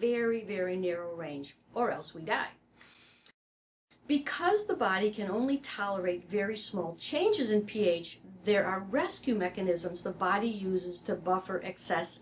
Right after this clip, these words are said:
acids. One of the major rescue mechanisms for reducing metabolic acids and maintaining P H homeostasis involves our skeleton. As it turns out,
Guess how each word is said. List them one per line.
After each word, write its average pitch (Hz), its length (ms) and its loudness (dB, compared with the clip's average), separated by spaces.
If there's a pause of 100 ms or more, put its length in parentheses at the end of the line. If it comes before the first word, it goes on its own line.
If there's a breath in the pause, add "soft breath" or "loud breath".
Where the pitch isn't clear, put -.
(120)
acids. - 540 -6 (1400 loud breath)
One 214 160 2
of 214 140 0
the 208 80 -2
major 285 560 0
rescue 202 400 -4
mechanisms 170 680 -6 (200 loud breath)
for 233 160 4
reducing 240 760 2
metabolic 170 500 0 (140)
acids 165 580 -2 (420 loud breath)
and 330 240 2
maintaining 226 560 0
P 196 240 -4
H 175 240 -6
homeostasis 170 840 -4
involves 185 600 0
our 175 100 -2
skeleton. - 720 -4 (2500)
As 220 200 2
it 294 120 -2
turns 302 320 0
out, 180 360 0